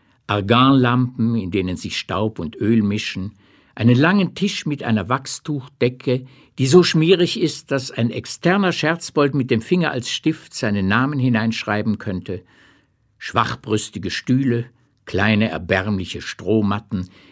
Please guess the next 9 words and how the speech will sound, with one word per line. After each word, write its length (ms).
deren 260
Flechtwerk 680
sich 240
dauernd 420
entrollt, 800
ohne 300
sich 340
ganz 320
abzulösen, 880